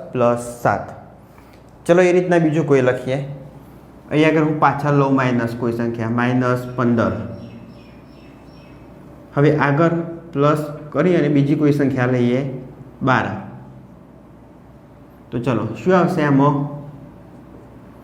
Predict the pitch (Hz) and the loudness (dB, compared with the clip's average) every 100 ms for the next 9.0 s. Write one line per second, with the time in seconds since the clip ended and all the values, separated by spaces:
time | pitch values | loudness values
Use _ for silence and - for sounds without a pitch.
0 | - - - 143 147 151 - 139 139 175 | -20 -20 -6 0 2 2 0 2 4 4
1 | 180 - - 127 123 131 135 117 101 - | 0 -4 -6 -2 0 2 0 -2 -4 -8
2 | - - - - - 131 143 143 131 120 | -14 -18 -20 -12 -2 2 2 2 0 2
3 | 131 143 147 156 170 180 165 - 143 139 | 0 -2 0 2 2 0 -2 -6 -8 -4
4 | 147 165 - - - - - - 131 135 | -6 -6 -12 -20 -20 -8 -4 -2 0 2
5 | 143 143 139 143 139 131 135 131 131 147 | 2 2 0 2 2 2 0 0 -2 0
6 | 147 170 170 156 143 143 143 135 143 143 | 0 0 0 2 2 0 -2 -2 0 0
7 | 139 143 143 190 - - - 143 147 143 | 0 0 2 0 -4 -10 -4 0 2 2
8 | 143 147 143 139 135 151 143 143 175 139 | 2 2 0 -2 -2 -2 0 2 2 2